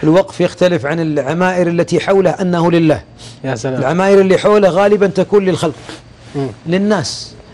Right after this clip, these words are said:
Speaker 1: أما هذا البناء فهو لله، ولذلك لا بد أن نحبه لأنه وقف ينفق على هذا الطريق. أحبابي، نحن نتكلم عن، عن رسول الله عليه الصلاة والسلام.
Speaker 2: اللهم صل على
Speaker 1: هو إمام الدعاة وهو قائد الدعاة.
Speaker 2: نعم.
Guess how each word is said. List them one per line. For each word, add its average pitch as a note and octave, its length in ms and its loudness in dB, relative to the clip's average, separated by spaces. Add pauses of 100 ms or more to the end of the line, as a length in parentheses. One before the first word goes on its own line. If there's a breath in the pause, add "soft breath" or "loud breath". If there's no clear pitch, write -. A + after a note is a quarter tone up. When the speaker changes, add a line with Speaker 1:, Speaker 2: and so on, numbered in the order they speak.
(160 loud breath)
Speaker 1:
أما F#3+ 320 0
هذا A3 140 6
البناء G#3 520 0
فهو G#3+ 280 4
لله، G#3+ 320 2
ولذلك G#3 420 4
لا A#3+ 120 2
بد A3+ 220 0
أن G#3 200 0
نحبه G3 580 0
لأنه G3+ 560 2 (420 loud breath)
وقف G3 280 0
ينفق F#3 580 0
على F3+ 180 2
هذا E3+ 280 2
الطريق. C3+ 360 -4 (160)
أحبابي، B3+ 420 0
نحن G#3 140 0
نتكلم A3 440 2
عن، F#3 260 -2 (100)
عن F3+ 180 -4
رسول F3+ 340 2
الله E3+ 400 0
عليه D#3+ 260 0
الصلاة C3+ 380 -4
والسلام. C#3+ 260 -4
Speaker 2:
اللهم B2+ 220 -2
صل A#2+ 160 -12
على A#2 180 0
Speaker 1:
هو C4+ 100 4
إمام A#3 380 -2
الدعاة C3 380 -6 (680 loud breath)
وهو G3 140 2
قائد A3+ 460 2
الدعاة. C3 380 -4 (340)
Speaker 2:
نعم. B2+ 220 -10